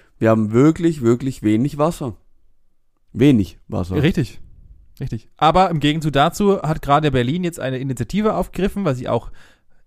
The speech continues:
Speaker 2: Sarkasmus an, super schön finde.
Speaker 1: Oh,
Speaker 2: Sarkasmus
Speaker 1: jetzt
Speaker 2: aus.
Speaker 1: kommt's.
Speaker 2: Ähm, weil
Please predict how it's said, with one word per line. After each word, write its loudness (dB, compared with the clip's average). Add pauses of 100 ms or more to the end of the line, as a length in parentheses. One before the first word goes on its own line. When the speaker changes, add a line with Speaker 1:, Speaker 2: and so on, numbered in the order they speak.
(480)
Speaker 2:
Sarkasmus -4
an, -4 (240)
super 2
schön 0
finde. -2
Speaker 1:
Oh, -8
Speaker 2:
Sarkasmus -4
Speaker 1:
jetzt -6
Speaker 2:
aus. -2
Speaker 1:
kommt's. -12 (340)
Speaker 2:
Ähm, -2 (760)
weil 4